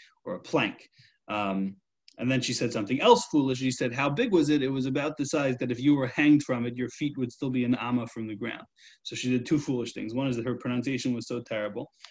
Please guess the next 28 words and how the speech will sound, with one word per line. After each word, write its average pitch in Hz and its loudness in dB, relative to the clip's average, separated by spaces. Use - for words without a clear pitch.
right? 117 -4
Instead 131 -2
of 117 -4
saying, 117 0
"My 123 2
master," 123 2
she 131 -6
meant 143 0
to 135 -6
say, 120 -4
"My 113 -2
master, 127 0
a 113 -4
beam 143 6
was 127 2
stolen 185 0
from 127 2
me." 123 0
And 117 -4
instead 131 2
she 127 -2
said 120 0
something 131 0
along 117 0
the 117 -4
lines 143 0
of, 113 -2
um, 107 0